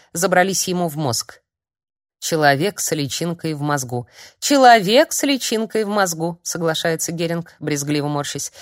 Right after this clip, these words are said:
"Мой сын Майкл, с которым вы вчера познакомились, бесстрашно живет на Амазонке месяцами.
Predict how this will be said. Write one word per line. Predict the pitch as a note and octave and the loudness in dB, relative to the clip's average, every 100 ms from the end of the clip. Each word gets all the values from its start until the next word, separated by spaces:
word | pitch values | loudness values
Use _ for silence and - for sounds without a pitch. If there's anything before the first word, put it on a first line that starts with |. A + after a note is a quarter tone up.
| - - | -20 -2
"Мой | A#3+ B3 | 2 2
сын | - A#3+ A3+ | 2 0 2
Майкл, | A#3+ B3+ - F3 | 2 2 2 -2
с | D3+ | -2
которым | - F3+ F3+ F3 | 0 2 2 0
вы | E3 E3+ | -2 -6
вчера | - F3 D#3+ | -4 -2 0
познакомились, | E3 D#3+ F3+ A#3 G3 E3 - - _ | -2 -4 -2 -2 -2 -4 -6 -10 _
бесстрашно | F#3+ - - C4+ - A3+ | -4 -2 0 0 0 -6
живет | G3 G#3+ G#3+ - | -4 -4 -4 -6
на | F#3+ F3+ | -4 0
Амазонке | F3+ E3+ F#3 E3+ F3 | 0 0 -2 -4 -6
месяцами. | D#3 - D#3 - C#3 C#3 D3 | -4 -4 -6 0 2 2 -2